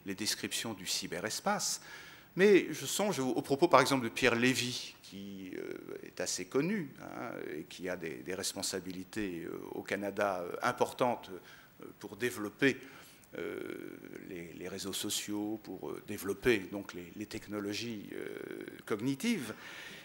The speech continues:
et qui, dans un, un livre intitulé « Qu'est-ce que le virtuel ?»,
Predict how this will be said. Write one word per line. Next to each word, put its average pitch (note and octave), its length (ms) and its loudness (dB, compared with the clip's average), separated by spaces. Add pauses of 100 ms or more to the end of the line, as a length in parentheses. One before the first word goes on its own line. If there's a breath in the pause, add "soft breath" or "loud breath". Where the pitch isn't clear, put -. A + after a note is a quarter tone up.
et E3+ 120 12
qui, A3+ 220 4
dans D#3 260 8
un, D3+ 360 10
un C#3 160 6
livre D#3 260 6
intitulé « B2 520 4
Qu'est-ce - 220 4
que A#2 100 0
le G#2 120 0
virtuel ?», C3+ 640 0